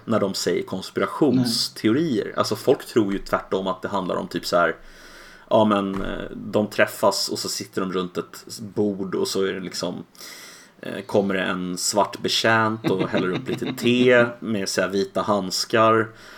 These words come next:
Speaker 1: Och sen så bestämmer de, eh, vem som ska bli vald i Finland i
Speaker 2: Ja, ja, precis.
Speaker 1: nästa val. Och det är inte riktigt som, det är verkligen inte så det går till i de här fallen. Men, men ändå så utövar de väldigt mycket inflytande.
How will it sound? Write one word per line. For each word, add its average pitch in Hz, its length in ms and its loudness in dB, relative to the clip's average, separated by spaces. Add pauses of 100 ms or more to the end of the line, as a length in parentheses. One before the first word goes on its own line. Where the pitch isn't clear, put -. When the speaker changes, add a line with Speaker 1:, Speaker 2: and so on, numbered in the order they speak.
(240)
Speaker 1:
Och 98 100 -4
sen 104 220 2
så 98 400 2
bestämmer 95 480 0
de, 90 340 -4 (200)
eh, 92 240 -4
vem 95 260 2
som 98 160 -6
ska - 140 -6
bli 90 140 0
vald 98 460 2
i 85 560 -8
Finland 110 520 0 (300)
i 95 280 -4
Speaker 2:
Ja, 123 160 6
ja, - 100 -2
precis. 113 200 -2
Speaker 1:
nästa 104 280 2
val. 87 280 0 (540)
Och 120 120 4
det 120 60 6
är 120 100 8
inte 113 180 2
riktigt 104 180 -2
som, 101 280 0 (100)
det 117 200 0
är 110 40 4
verkligen 113 400 2
inte 98 140 -4
så 98 200 2
det 95 80 2
går 98 100 0
till 95 460 0
i 98 120 0
de 95 120 0
här 95 240 -2
fallen. - 400 0 (480)
Men, 110 340 0
men 110 200 2
ändå 110 400 4
så 170 120 4
utövar 101 340 4
de 95 140 -2
väldigt 95 320 2
mycket 95 200 -8
inflytande. - 760 -4